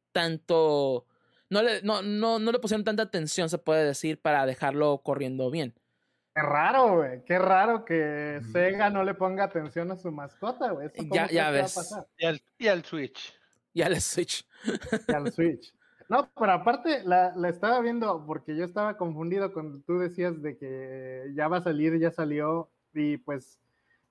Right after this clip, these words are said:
Speaker 2: la pendejada esta de Sega, que, que no es la primera vez que lo hacen, de que si compras la versión deluxe con todos los D L Cs,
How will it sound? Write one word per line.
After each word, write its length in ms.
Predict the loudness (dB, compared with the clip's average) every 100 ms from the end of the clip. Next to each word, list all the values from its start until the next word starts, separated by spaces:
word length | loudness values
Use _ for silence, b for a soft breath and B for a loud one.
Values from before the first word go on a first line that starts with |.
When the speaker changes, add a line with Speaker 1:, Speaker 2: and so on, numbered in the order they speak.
| _ _ -10
Speaker 2:
la 340 | -2 0 2
pendejada 640 | 2 4 2 4 4 4 4
esta 240 | 2 0
de 100 | 0
Sega, 380 | 2 2 2 0
que, 380 | -2 -4 -4 -8
que 120 | -10
no 160 | -4 -2
es 80 | 0
la 140 | 0
primera 380 | -2 -2 2 2
vez 160 | 2 2
que 160 | 2 2
lo 100 | 4
hacen, 380 | 2 -2 -2
de 160 | -2 -6
que 320 | -8 -10 -10
si 160 | -12 -8
compras 440 | -2 0 4 4 4
la 80 | 2
versión 720 | 2 -2 2 4 4 4 2
deluxe 560 | 4 4 4 2 0 -4
con 460 | -6 -6 -8 -18 -8
todos 260 | -2 -2
los 280 | -2 -4 _ _
D 160 | -4 -4
L 100 | -4
Cs, 460 | -4 0 0 -2